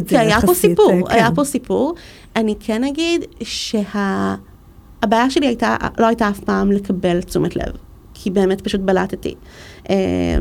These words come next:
Speaker 1: דמו דיי של אקסלרטור, אם אני האישה היחידה, אין מה לעשות, משהו שם בולט. אה, אבל אני חושבת שיש פער מאוד גדול, וזה לא רק הסיפור שלי, אלא הסיפור של כל יזם או יזמת שהם קצת שונים.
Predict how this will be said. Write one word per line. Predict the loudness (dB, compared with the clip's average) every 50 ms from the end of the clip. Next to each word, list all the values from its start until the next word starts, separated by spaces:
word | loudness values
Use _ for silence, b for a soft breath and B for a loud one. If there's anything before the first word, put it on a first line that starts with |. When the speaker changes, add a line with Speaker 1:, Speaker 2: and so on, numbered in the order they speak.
| -2 -2 -8 -12
Speaker 1:
דמו | -10 -6 -4 0 4 4 4 6 4 4
דיי | 4 4 2 2 2
של | 2 2 2 2 0 -2 -6
אקסלרטור, | -4 -2 0 2 2 2 2 2 2 2 2
אם | 2 2
אני | 4 4 4
האישה | 2 2 2 0 0
היחידה, | 0 0 -2 0 0 2 2 2 2 -2 -4 -14 -20 -18 -14 -14 -14 -14 -10 -2
אין | 0 4 6 6
מה | 6 6 4
לעשות, | 4 4 4 2 2 2 -2 -16 -8 0 2
משהו | 4 6 6 6 4 2 2 2 2
שם | 2 2 2
בולט. | 2 0 -2 -2 -8 B B B B B B B B B 2
אה, | 2 4 4 4 4 2 0 0 0
אבל | 0 2 2 2 2 4 4 4 4 4 2 0 b b b b -2 0
אני | 0 0
חושבת | -2 -4 -4 -2 -2 0 0 -2 -2
שיש | -2 0 0 2 0 0 -2 -4
פער | -2 0 0 2 2 2
מאוד | 2 4 4 2 4
גדול, | 4 4 4 4 2 2
וזה | 2 2 2
לא | 2
רק | 2 2 -2
הסיפור | -2 -4 -4 -2 -2 -2 2
שלי, | 2 2 2 2
אלא | 2
הסיפור | 0 -4 -6 -4 -2 -2 -2
של | -2 -4
כל | -4 0 2 2 4 4
יזם | 4 2 2 2 2 2 2 2 2
או | 2
יזמת | 2 2 2 2 0 0 0 -2 -2
שהם | -2 -4 -4
קצת | -2 -4 -4 -4
שונים. | -2 -2 0 2 2 0 0